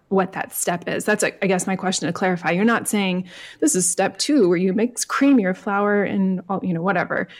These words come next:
You're still saying what the alt text is designed for, which is to explain to someone who may not be able to see the picture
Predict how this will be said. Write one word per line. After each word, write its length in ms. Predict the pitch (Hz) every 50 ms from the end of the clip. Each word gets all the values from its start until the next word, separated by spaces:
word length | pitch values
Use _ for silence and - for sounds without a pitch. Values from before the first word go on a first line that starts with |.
| - -
You're 340 | 226 233 214 208 190 -
still 480 | 202 - - - - - - 254 226 220
saying 400 | - - 247 220 196 180 175 170
what 220 | 170 185 180 175
the 80 | - -
alt 160 | - 185 180
text 280 | - 190 175 175 - -
is 120 | 180 175
designed 340 | 175 180 170 180 175 170 170
for, 140 | 185 180 165
which 200 | 170 175 170 -
is 200 | 170 170 170 -
to 100 | - 185
explain 560 | 185 - - - - 185 180 175 185 185 185
to 260 | 185 - - 202 190
someone 280 | 185 - 175 170 175 170
who 100 | 180 180
may 140 | 175 175 175
not 100 | 170 -
be 80 | 190
able 140 | 185 165 156
to 80 | 175 175
see 160 | - 190 190
the 80 | 180
picture 480 | 170 - 175 - - 175 170 147 185 -